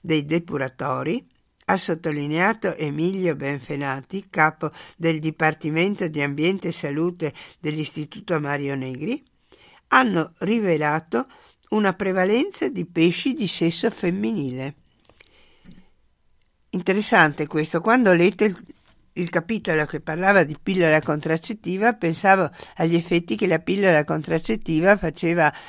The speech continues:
eh, sulla persona che l'assumeva anche quando l'avesse smessa.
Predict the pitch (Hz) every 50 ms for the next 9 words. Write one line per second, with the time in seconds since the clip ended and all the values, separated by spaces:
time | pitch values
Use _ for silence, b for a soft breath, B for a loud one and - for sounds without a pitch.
0 | B B B 160 156 147 - - - - 160 160 156 151 147 139 - - 143 143
1 | - - 180 175 175 151 143 139 - 143 135 147 160 - - - 226 208 156 147
2 | 151 156 180 202 202 - B B B B - 170 165 165 - 190 - - 143 147
3 | 156 170 180 180 170 147 135 143 147 - - 139 139 156 180 208 214 180 - -
4 | - 135 -